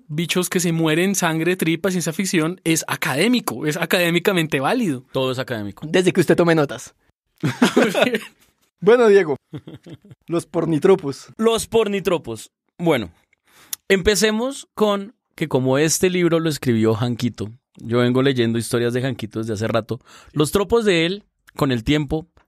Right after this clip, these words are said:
Speaker 2: no han cambiado. Han evolucionado, sí, pero no han cambiado.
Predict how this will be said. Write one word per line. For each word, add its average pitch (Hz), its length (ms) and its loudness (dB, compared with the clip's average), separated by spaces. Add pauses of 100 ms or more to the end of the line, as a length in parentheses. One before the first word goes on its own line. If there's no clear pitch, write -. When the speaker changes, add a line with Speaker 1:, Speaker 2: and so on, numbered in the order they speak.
Speaker 2:
no 143 140 4
han 131 80 -2
cambiado. - 380 -10 (220)
Han 247 140 0
evolucionado, 262 840 0
sí, 220 280 -4 (340)
pero 226 180 -2
no 196 100 -2
han 156 60 -4
cambiado. 107 320 -10